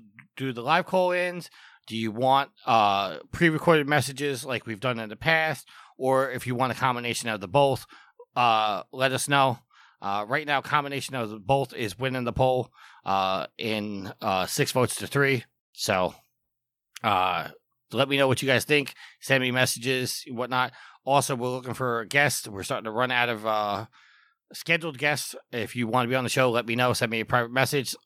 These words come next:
or respond in the Facebook group and let me know, and I will get you set up. All right. Now we get that all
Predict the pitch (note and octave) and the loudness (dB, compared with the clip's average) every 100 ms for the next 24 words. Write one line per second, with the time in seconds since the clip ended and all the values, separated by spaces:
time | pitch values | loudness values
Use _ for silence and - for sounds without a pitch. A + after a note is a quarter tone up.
0 | - G#2+ G2+ G2+ - A#2+ A#2 A2+ G#2 B2 | -2 0 0 -2 -2 0 0 0 -6 -4
1 | A2 A2 A#2 A#2 G#2 F#2+ A2 B2 A2+ - | -6 -8 -10 -6 -6 -4 0 2 0 -4
2 | - - G2 F#2+ F#2+ F#2+ G2 - F#2+ D#2 | -18 -6 0 0 0 -4 -4 -4 -2 -4
3 | - - _ - - _ _ _ - E3+ | -10 -20 _ -20 -20 _ _ _ 0 0
4 | B2 - _ _ D3 D3+ C3+ B2 A2 B2 | 0 -6 _ _ 0 0 0 -4 -4 0
5 | F#3 F#3+ | 2 4